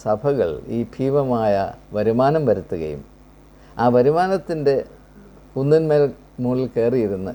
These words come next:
ചിലർ അർമാദിക്കുകയും ചെയ്യുന്നത്. അതിൻ്റെ ദുഷ്ടഫലങ്ങളാണ്, അപമാനം നിറഞ്ഞു നിൽക്കുന്ന പരിണിത ഫലങ്ങളാണ് ഈ കാലങ്ങളിൽ അടിക്കടി വെളിയിലേക്ക് ബഹിർഗമിച്ചുകൊണ്ടിരിക്കുന്നത് എന്നുകൂടെ സൂചിപ്പിച്ചുകൊണ്ട്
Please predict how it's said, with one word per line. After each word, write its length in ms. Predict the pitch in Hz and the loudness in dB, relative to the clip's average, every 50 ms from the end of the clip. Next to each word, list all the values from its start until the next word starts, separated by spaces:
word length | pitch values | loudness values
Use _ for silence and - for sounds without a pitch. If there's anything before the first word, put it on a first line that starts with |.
| - - | -10 -4
ചിലർ 180 | - 120 117 113 - - 110 | -2 0 0 0 0 -2 -2
അർമാദിക്കുകയും 720 | 110 117 120 139 147 160 165 170 156 151 - 139 123 110 104 92 | -2 0 2 4 4 4 2 0 -2 0 0 0 0 0 0 -2
ചെയ്യുന്നത്. 380 | 87 85 82 80 78 76 76 69 - - - - - - - - - - - - - | -4 -6 -6 -6 -6 -8 -8 -8 -10 -14 -20 -20 -20 -20 -20 -20 -20 -20 -20 -16 -6
അതിൻ്റെ 480 | - 131 156 165 196 202 202 180 165 123 - - - - - - - - - - - - - - - - - - - - - - - - - - - - 185 139 123 120 | 0 0 2 2 2 2 2 2 2 2 2 -2 -14 -20 -20 -20 -20 -20 -20 -20 -20 -20 -20 -20 -20 -20 -20 -20 -20 -20 -20 -20 -20 -20 -20 -20 -20 -16 -14 -10 -6 0
ദുഷ്ടഫലങ്ങളാണ്, 1200 | 143 127 - - - - 190 165 151 127 117 110 117 135 143 156 139 110 92 78 73 69 69 69 - - - - - - - - - - - - - - - - - - - - - 110 | 0 0 -2 -2 -2 2 2 2 2 2 0 0 2 2 2 2 2 0 0 -2 -6 -10 -12 -14 -18 -20 -20 -20 -20 -20 -20 -20 -20 -20 -20 -20 -20 -20 -20 -20 -20 -20 -18 -10 -8 -4
അപമാനം 500 | 110 139 139 143 151 151 151 156 151 143 | 2 2 2 4 4 4 4 4 2 2
നിറഞ്ഞു 280 | 131 123 127 135 139 143 | 2 0 0 0 0 2
നിൽക്കുന്ന 420 | 135 127 123 117 - 123 117 120 113 - | 0 0 -2 -2 -2 -2 0 0 0 0
പരിണിത 340 | 107 110 117 123 131 123 123 120 - 117 | 0 0 0 0 0 0 -2 -2 0 0
ഫലങ്ങളാണ് 540 | 104 104 - 139 147 135 107 92 90 95 | 0 0 2 2 2 2 0 0 0 -2
ഈ 80 | 95 92 - - | -6 -8 -6 -4
കാലങ്ങളിൽ 500 | 98 98 101 104 104 104 98 90 80 71 - - 110 | -4 -2 -2 -2 -2 -2 -2 -4 -4 -6 -8 -10 -8
അടിക്കടി 520 | 113 113 143 139 139 - 131 107 101 90 71 - - - - - - - - - - - - - - - - - | -4 -2 -2 -4 0 0 0 0 0 -2 -6 -8 -14 -20 -20 -20 -20 -20 -20 -20 -20 -20 -20 -20 -20 -20 -10 -2
വെളിയിലേക്ക് 560 | 120 120 127 147 156 151 143 143 139 139 - | 0 0 2 4 2 4 4 2 2 2 -2
ബഹിർഗമിച്ചുകൊണ്ടിരിക്കുന്നത് 1400 | 120 113 110 101 131 143 135 147 151 156 151 147 - 139 123 113 107 101 101 95 - 104 98 95 90 - - - | -2 -2 -2 -2 -2 -2 2 2 2 2 0 -2 -2 -2 0 0 -2 -2 -4 -4 -6 -6 -6 -4 -6 -6 -6 -6
എന്നുകൂടെ 420 | 117 123 127 123 120 117 110 113 - - - - | -6 -4 -2 -2 -2 0 -2 -2 -4 -6 -10 -4
സൂചിപ്പിച്ചുകൊണ്ട് 760 | 131 135 135 156 143 147 135 - - 107 87 82 73 67 67 | -4 -2 -2 -2 -2 -4 -6 -6 -2 -2 -2 -2 -4 -6 -12